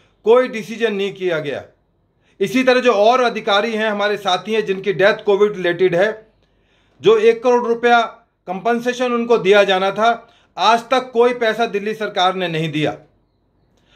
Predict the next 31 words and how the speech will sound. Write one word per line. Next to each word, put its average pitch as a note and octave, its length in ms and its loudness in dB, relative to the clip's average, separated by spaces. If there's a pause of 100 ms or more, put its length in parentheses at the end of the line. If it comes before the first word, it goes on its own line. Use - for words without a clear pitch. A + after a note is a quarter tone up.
(100)
हमें A#3+ 260 2
कोई A#3+ 200 4
ऐतराज़ A#3 440 0
नहीं। A#3+ 200 -6 (240)
डॉक्टर G3+ 340 -4
अशरफ A3 360 -4
जैसे G#3 280 0
संपन्न A3 560 0 (520)
डॉक्टर G3 320 -2
के A#3 120 0
घर F3+ 200 2
जाकर G#3 380 2
आप G#3+ 200 0
उनको G#3+ 260 0
एक A3 160 2
करोड़ G#3+ 200 0
रुपया G3 260 0
देकर F#3 340 0
आते F#3 240 0
हैं, G#3+ 80 -2
उनके G3+ 240 -4
हालचाल E3+ 420 0
पूछते D#3+ 380 -6
हैं। C3+ 320 -6 (920)
क्या F#3+ 160 4
ये A3+ 140 4
दिल्ली G#3 340 -4
के A#3 200 2
और F#3 280 -2
साथी G3+ 360 -4
क्या A3+ 260 2